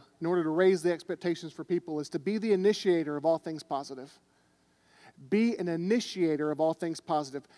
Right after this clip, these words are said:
Don't mean you have to be perfect. I'm not saying that. But be an initiator. The child who you see is lonely, talk to him. The teen who has no friends, be one. The child who is hungry, feed them.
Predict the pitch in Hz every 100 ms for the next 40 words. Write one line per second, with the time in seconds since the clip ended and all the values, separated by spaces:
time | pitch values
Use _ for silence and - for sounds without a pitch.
0 | _ - 180 226 233 226 220 190 - 220
1 | - - - 143 143 - 196 165 139 123
2 | - - _ _ _ _ - 214 202 190
3 | 208 - 180 156 131 - _ _ _ _
4 | _ _ - 190 - 269 233 190 220 214
5 | 233 196 220 226 196 - 226 - 202 175
6 | 147 - - 220 - 302 277 220 220 196
7 | 214 208 254 247 202 143 - 247 214 185
8 | 160 143 - - 226 226 - 269 254 247
9 | 233 220 - - 285 208 175 165 269 240
10 | 175 156 131